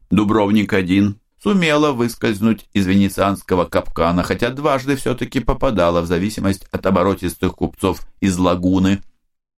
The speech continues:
Высвободившись, город-государство, население которого со всеми окрестностями вряд ли когда превышало тридцать-сорок тысяч человек –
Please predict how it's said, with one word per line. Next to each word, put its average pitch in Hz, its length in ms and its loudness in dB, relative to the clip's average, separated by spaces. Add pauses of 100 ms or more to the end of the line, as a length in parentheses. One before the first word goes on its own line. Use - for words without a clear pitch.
(500)
Высвободившись, 135 960 0 (300)
город-государство, 127 960 0
население 82 600 2
которого 69 640 -2
со 90 160 0
всеми 82 300 0
окрестностями 76 720 -4
вряд 76 260 0
ли 76 100 -6
когда 73 320 -2
превышало 73 640 -2
тридцать-сорок 73 840 -4
тысяч 69 460 -10
человек – 69 560 -6